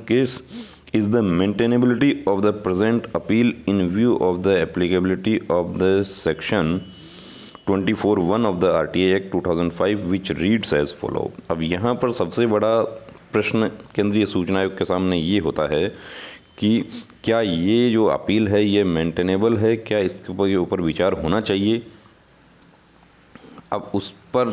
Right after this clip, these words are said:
क्योंकि force जो है वो यहाँ पर एक ही बात कहती है कि हमें छूट दी गई है, section चौबीस एक में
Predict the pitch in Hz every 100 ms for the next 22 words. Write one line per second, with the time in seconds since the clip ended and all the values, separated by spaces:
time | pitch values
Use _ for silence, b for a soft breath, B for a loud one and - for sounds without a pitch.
0 | 110 117 120 117 - 139 170 - 123 143
1 | 147 143 135 110 120 135 - 131 139 -
2 | 113 104 - 95 120 123 127 127 85 85
3 | 95 - - 104 98 107 107 113 131 131
4 | 87 - 92 92 87 85 92 57 92 92
5 | 110